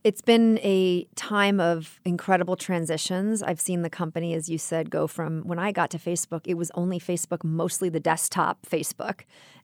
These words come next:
And <laughs> now we are a mobile company. We have Instagram, we have WhatsApp, we have Messenger separated out, we have Oculus, we are thinking about drones and how to provide connectivity to people. And so, like, it just,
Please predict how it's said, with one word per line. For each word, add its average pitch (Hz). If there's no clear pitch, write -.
And 185
<laughs> -
now 196
we 196
are 175
a 175
mobile 185
company. 170
We 175
have 180
Instagram, 165
we 156
have 160
WhatsApp, 160
we 160
have 156
Messenger 170
separated 151
out, 151
we 175
have 175
Oculus, 175
we 165
are 165
thinking 180
about 170
drones 180
and 170
how 175
to 170
provide 170
connectivity 170
to 160
people. 165
And 175
so, 196
like, 208
it 202
just, -